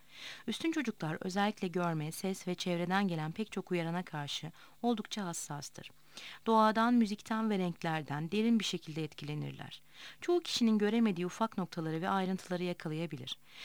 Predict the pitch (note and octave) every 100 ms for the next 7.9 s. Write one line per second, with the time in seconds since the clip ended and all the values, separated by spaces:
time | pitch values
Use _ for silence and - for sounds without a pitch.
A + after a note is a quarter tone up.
0 | - - G#3+ A3 A3 G#3+ A#3 A#3+ - A#3+
1 | G#3 G3 F3 E3+ E3 E3+ E3 E3 D#3 E3
2 | F3 F3+ - F#3 F#3 G3 G3+ F3 D#3+ -
3 | D#3 E3 F3+ - D#3 D3 - C#3+ - -
4 | - - - - - - - - - D#4
5 | F#4 G4 C#4+ G3 E3 - D#3+ F3+ G3+ G3
6 | A3 A3 F#3 E3+ E3 G3 - F3+ E3+ E3+
7 | E3+ F3 F3+ D#3+ - E3+ F3+ C#3 C#3